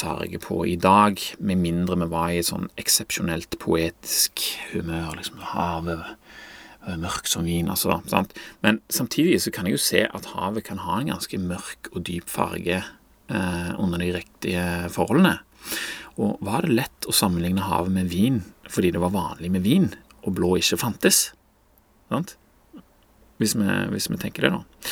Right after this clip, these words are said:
Og det var også andre merkelige måter å beskrive farger på. Ord som jeg ikke ville brukt i dag. En okse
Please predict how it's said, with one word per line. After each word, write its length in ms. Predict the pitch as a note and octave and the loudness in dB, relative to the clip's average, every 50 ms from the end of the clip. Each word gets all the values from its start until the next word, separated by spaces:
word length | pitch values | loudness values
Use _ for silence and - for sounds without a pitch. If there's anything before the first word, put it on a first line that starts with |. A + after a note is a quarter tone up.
| - - - - - - - - | -4 -4 -4 -4 -6 -8 -10 -2
Og 80 | - - | 2 4
det 60 | A#2+ A#2+ | 6 8
var 120 | B2 A#2 D3 | 8 8 8
også 160 | F#3+ - F3 | 6 4 2
andre 240 | A2+ E2 E2+ A2+ D#3+ F3+ F3 F#2 G2 F#2 | 2 0 0 0 0 0 0 0 0 0
merkelige 540 | E2 D2+ - - - - - G2+ G2 A2 A2 | 0 0 -2 -4 -6 -4 -4 -2 0 2 2
måter 300 | G2+ F2 E2+ - - - | 2 0 -2 -4 -4 -4
å 80 | F#2+ - | 2 2
beskrive 420 | - - - - F2 E2 F#2 G2+ - | 2 2 2 -2 -6 -6 -6 -6 -6
farger 400 | - - G#2 - - - - - | -6 -6 -6 -6 -6 -8 -10 -10
på. 140 | - - - | -8 -8 -4
Ord 240 | - - A#2 D3 E3+ - | -2 0 0 0 0 0
som 140 | - F3 C#3+ | 0 2 2
jeg 140 | C#3 - A#2 | 2 2 2
ikke 220 | - - - G#2 | 2 2 2 2
ville 140 | G#2+ A2 - | 0 -2 -2
brukt 240 | - G3+ - - - | -4 -6 -8 -6 -6
i 20 | - | -6
dag. 220 | E2 - - - | -4 -6 -6 -8
En 140 | - - - | -6 -6 -6
okse 320 | - - - - - - | -4 -2 -2 2 2 2